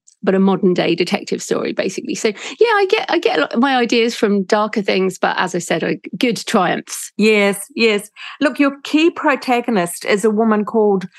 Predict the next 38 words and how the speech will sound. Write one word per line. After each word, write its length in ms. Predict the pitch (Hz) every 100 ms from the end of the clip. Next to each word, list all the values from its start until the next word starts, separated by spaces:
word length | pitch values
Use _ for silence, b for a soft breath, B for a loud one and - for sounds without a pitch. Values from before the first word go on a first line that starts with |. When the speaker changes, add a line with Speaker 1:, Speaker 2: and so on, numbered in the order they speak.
| B -
Speaker 2:
Doctor 340 | 214 - 226
Morgan 600 | 208 208 214 196 196 190
Sierra. 580 | - - 202 196 190 156
She's 240 | - 208 185
a 80 |
clinical 600 | 185 - 220 226 220 196 185 B B -
psychologist, 920 | 196 196 190 - 220 226 185 156 - -
but 180 | 185
she's 280 | - 226 190
also 420 | 226 233 - 196
got 280 | 175 208 180 -
a 80 | 185
sort 220 | - 208 185
of 80 | - B B -
kick-ass 480 | 233 220 196 180
aspect 540 | 190 185 180 196 185 -
as 140 | 180
well, 240 | 214 190 160
because 480 | 175 - 226 202 190
she 640 | - - 196 196 185 180 _ - B B _ _ -
trained 480 | - 226 220 220 202
with 240 | 190 190
the 160 | 202 185
Israeli 480 | 185 196 190 180 170
Dis-, 280 | 170 160
Defense 480 | - 185 240 233 -
Force 300 | - 180 170
at 80 | -
one 180 | 165 165
stage, 380 | - 151 143 -
so 200 | 196 185
she's 280 | 202 185 B B B
perfectly 380 | - 220 196 170
capable 500 | 185 196 190 - 175
of 100 | 170
looking 280 | 190 185 180
after 360 | 196 233 - 185
herself. 440 | 180 175 127